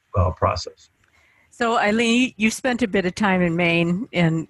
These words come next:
Speaker 2: you know, Mark, obviously you live in Maine. I mean, one of the things, you know, I went back the last time we ran this legislation and looked at how many times Maine Republicans in C D two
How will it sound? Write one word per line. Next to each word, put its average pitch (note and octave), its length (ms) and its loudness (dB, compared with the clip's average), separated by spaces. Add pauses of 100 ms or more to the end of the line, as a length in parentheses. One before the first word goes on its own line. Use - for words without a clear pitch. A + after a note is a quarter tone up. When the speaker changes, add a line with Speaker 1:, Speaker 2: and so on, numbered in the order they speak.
Speaker 2:
you F3+ 160 -4
know, D#3 80 0
Mark, D#3 320 0
obviously D3 460 0
you D#3+ 240 -2
live D3+ 200 0
in D3 140 -6
Maine. D3 340 0 (380)
I F#3 60 2
mean, F#3+ 160 2
one C4 160 0
of C#4 80 0
the G#3+ 160 2
things, F3 520 -4 (220)
you F3 180 0
know, D#3+ 100 -8
I F3 120 2
went F3+ 260 0
back F3 260 0
the D#3 100 2
last D#3+ 360 0
time D#3+ 340 -2 (100)
we D#3 440 0
ran D#3 300 2
this D#3 240 -2
legislation D#3+ 760 0
and D3 200 -2
looked F3+ 240 -2
at D3+ 160 2
how F3+ 240 0
many F3 340 2
times D#3 680 0 (440)
Maine G#3 440 0
Republicans D3 1000 -2
in D#3+ 220 -2
C E3+ 280 0
D D3+ 240 -2
two C#3+ 480 -2